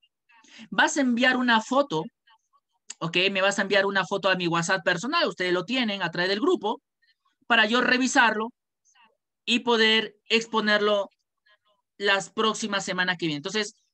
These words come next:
ese es un trabajo final de tutoría. Sé que el profesor Minaya, que es el especialista aquí, te hará otro tipo de trabajo, pero tienes que hacerlo para que de alguna otra manera podamos sacar las conclusiones de este tema importante,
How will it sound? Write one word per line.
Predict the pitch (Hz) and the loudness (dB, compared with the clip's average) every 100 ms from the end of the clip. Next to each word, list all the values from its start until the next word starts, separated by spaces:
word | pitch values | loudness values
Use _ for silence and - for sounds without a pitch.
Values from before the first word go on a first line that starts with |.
| _ _ _ _ | _ _ _ _
ese | 226 254 | -2 -2
es | 240 | -4
un | 247 | -4
trabajo | 226 214 220 226 | 0 0 0 -2
final | 208 202 214 | -6 -2 -2
de | 185 | -2
tutoría. | 180 208 277 233 220 - _ _ _ _ | -4 0 2 2 0 -6 _ _ _ _
Sé | - 196 | -8 -2
que | 202 | -2
el | 175 | -2
profesor | 180 190 | -4 -4
Minaya, | 190 190 208 196 185 | -6 0 2 2 0
que | 185 | -2
es | |
el | 180 | -2
especialista | 180 175 170 175 175 | -2 -4 -6 -6 -4
aquí, | 170 180 175 | -6 -6 -4
te | 170 | -2
hará | 170 175 | 2 0
otro | 175 175 | 0 -6
tipo | 175 170 | -6 -4
de | 170 | -2
trabajo, | 170 185 180 170 175 _ _ _ _ _ | 2 2 2 -4 -10 _ _ _ _ _
pero | 214 208 214 | 2 2 0
tienes | 233 233 220 | -2 -2 0
que | |
hacerlo | 208 208 202 196 | 0 0 0 0
para | 196 196 | 0 0
que | 196 | 2
de | 185 | 0
alguna | 190 220 226 | 0 -2 -2
otra | 220 | -2
manera | 214 214 190 165 165 _ _ _ | -2 0 0 0 -4 _ _ _
podamos | - 180 190 196 190 | -2 2 4 2 -2
sacar | 180 180 185 | -2 0 0
las | 175 | 0
conclusiones | 175 165 175 170 185 175 | -2 -2 -4 -4 -4 -4
de | |
este | 170 170 | -4 -4
tema | 175 170 170 170 - _ _ _ - | -4 2 2 0 -6 _ _ _ 0
importante, | 254 208 190 185 180 165 180 170 | 0 2 0 2 2 2 -2 -2